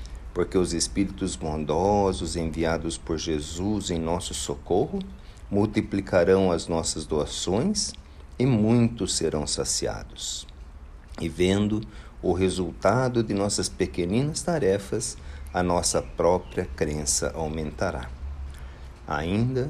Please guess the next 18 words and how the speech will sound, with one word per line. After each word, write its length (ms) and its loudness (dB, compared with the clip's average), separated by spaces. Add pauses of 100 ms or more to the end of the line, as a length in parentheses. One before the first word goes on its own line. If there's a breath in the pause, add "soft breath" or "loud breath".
sob 400 2
o 80 6
efeito 560 0
das 280 2
últimas 440 0
palavras 640 0
ouvidas, 800 -2 (480 loud breath)
Joel 460 6
retornou 720 4
ao 80 2
corpo 320 2
físico 680 -2 (300)
e, 100 4
apesar 460 2
de 160 -2
ser 260 4
ainda 360 2
madrugada, 920 2